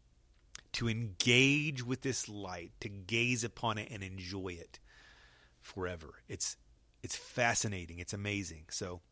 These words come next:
I believe that's what Genesis chapter one, verses three through five are teaching us. God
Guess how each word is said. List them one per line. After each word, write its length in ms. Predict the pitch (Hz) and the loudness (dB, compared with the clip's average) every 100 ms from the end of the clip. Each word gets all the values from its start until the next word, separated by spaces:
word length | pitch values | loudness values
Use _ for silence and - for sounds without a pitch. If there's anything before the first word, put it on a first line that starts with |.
| _ _ - - - | _ _ -20 -20 -4
I 120 | 107 | 0
believe 340 | 131 135 127 110 | 2 2 2 2
that's 240 | 110 - | 0 2
what 160 | 113 101 | -2 -2
Genesis 580 | 90 101 104 - 98 | 0 0 0 -2 -4
chapter 420 | - - 101 - 107 | -4 -4 -4 -2 -4
one, 340 | 92 87 85 | -2 -2 -4
verses 420 | 87 85 82 - - | -4 -4 -4 -8 -10
three 360 | - 104 123 | -6 -4 -2
through 260 | 139 - 127 | -4 -6 -6
five 720 | - - 107 85 82 85 90 - - - - | -8 -2 -2 0 -4 -8 -10 -16 -20 -20 -8
are 140 | 98 92 | -6 -4
teaching 480 | - 131 - 117 92 | -4 -4 -2 -4 -4
us. 360 | 73 - - - - - - - - - - - 95 | -8 -4 -4 -6 -14 -20 -20 -20 -20 -20 -20 -14 -2
God 480 | 101 113 123 143 | 2 4 6 4